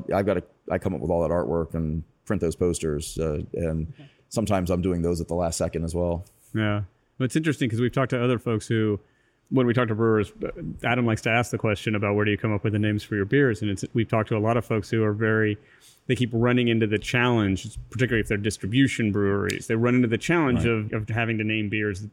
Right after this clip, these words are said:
Speaker 2: names that have never been used before. And you don't really have to worry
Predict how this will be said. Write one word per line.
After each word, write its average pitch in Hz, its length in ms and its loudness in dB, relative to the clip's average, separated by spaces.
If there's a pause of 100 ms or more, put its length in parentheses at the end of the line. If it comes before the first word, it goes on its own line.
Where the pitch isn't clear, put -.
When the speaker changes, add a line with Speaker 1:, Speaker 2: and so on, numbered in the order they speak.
Speaker 2:
names 107 400 -2
that 107 100 -6
have 107 100 -4
never 110 220 -4
been 107 160 -2
used 123 240 0
before. 110 280 -6
And 104 100 -4
you 151 60 0
don't 208 80 0
really 208 120 -2
have 202 80 -4
to - 60 0
worry 196 180 2